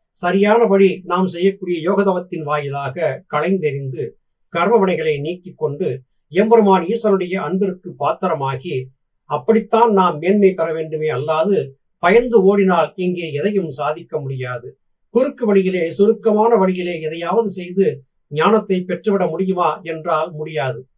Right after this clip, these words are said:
அப்படி பெற முயற்சி செய்தால் வாசியோக வியாபாரிகளிடம் சிக்கி கைப்பொருளை இழந்து நாம் துன்புறுவதை தவிர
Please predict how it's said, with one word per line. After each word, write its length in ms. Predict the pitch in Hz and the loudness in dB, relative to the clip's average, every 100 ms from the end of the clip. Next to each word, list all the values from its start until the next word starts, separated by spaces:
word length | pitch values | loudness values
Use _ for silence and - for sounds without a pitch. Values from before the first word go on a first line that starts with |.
| _ _ _ _ | _ _ _ _
அப்படி 440 | - - 208 180 | -8 0 2 2
பெற 240 | 135 175 | 2 2
முயற்சி 340 | 214 202 196 202 | 6 6 4 -2
செய்தால் 580 | 180 165 190 175 143 - _ _ | -6 0 4 4 0 -10 _ _
வாசியோக 580 | - 180 226 220 220 202 | 2 2 2 4 4 4
வியாபாரிகளிடம் 800 | 180 175 202 208 196 190 185 180 | 2 2 6 6 6 4 -2 -4
சிக்கி 420 | 185 180 - 202 | -6 -8 -2 -2
கைப்பொருளை 520 | 180 175 214 214 196 190 | 2 2 2 2 4 4
இழந்து 680 | 160 185 214 220 165 - _ _ _ _ | 2 0 4 4 4 0 _ _ _ _
நாம் 320 | 151 165 156 131 | -6 -4 -4 2
துன்புறுவதை 540 | 196 220 196 185 175 | 4 6 4 2 -4
தவிர 420 | 175 165 170 147 | -6 -2 -2 -2